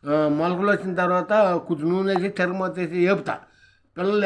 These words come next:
ఎమ్మగా తింటారమ్మా, చాలా బాగుంటాయి. కాకపోతే చాలా బలం అమ్మా,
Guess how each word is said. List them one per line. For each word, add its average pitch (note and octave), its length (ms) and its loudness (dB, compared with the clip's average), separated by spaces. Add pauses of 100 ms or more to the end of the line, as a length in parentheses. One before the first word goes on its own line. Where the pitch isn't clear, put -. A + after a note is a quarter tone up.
ఎమ్మగా G#3 400 4
తింటారమ్మా, D#3 500 -2 (380)
చాలా C4 260 2 (140)
బాగుంటాయి. F3+ 340 4
కాకపోతే D#3+ 340 -4 (460)
చాలా E3+ 260 -2 (140)
బలం G3+ 240 0
అమ్మా, F3 120 -4